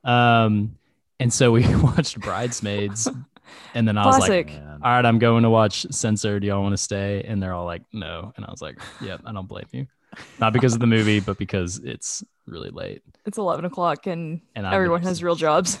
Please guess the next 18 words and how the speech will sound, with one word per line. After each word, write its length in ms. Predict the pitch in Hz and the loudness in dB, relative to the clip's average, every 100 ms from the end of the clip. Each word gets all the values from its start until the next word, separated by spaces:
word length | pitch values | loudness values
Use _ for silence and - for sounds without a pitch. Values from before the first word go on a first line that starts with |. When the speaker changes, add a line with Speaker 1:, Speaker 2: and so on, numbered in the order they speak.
| - | -12
Speaker 2:
<laughs> 80 | - | -10
Speaker 1:
I've 140 | 98 | -8
been 100 | 98 | -6
up 120 | 95 | -8
since 200 | - 92 | -10 -12
five 180 | - 90 | -10 -10
o'clock 400 | 85 90 87 - - | -12 -14 -16 -18 -20
in 80 | |
the 60 | 95 | -20
morning. 180 | 87 190 | -8 0
Speaker 2:
Yeah. 160 | 143 135 | 2 2
Speaker 1:
Not, 220 | 110 98 _ | -2 -6 _
not 200 | - 87 - | -16 -16 -14
today, 260 | 85 73 - | -18 -18 -20
but, 220 | 71 65 - | -20 -20 -20
uh, 180 | - - _ _ _ _ _ _ | -20 -20 _ _ _ _ _ _
Thursday. 400 | 92 82 82 87 _ _ _ _ _ _ 127 | -16 -12 -14 -16 _ _ _ _ _ _ -6
And 500 | 117 110 104 101 | -4 -2 -4 -4